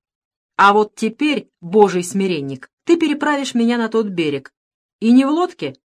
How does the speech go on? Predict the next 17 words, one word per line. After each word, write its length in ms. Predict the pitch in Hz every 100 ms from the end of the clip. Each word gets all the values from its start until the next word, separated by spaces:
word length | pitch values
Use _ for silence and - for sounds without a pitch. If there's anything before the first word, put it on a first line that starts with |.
| _
а 120 | 208
в 60 | -
качестве 460 | 254 262 - 262
коня». 420 | 262 285 233 123 - _ _ _ _ _ _ _ _
«Как 240 | - - 160
будешь 300 | 175 180 -
возражать, 520 | 151 156 151 214 - _
если 340 | 185 208 196
острый 400 | 196 214 - 170
меч 280 | 180 247 - _
приставлен 520 | - 180 - 185 190 175
к 60 |
твоему 320 | 156 151 160
горлу?» 420 | 156 151 147 139 _ _ _ _ _ _ _ _ _ _ _ _ _
«Охотно», 800 | 311 359 339 294 294 247 240 233 _
сказал 420 | - - 175 170
монах, 420 | 151 151 269 294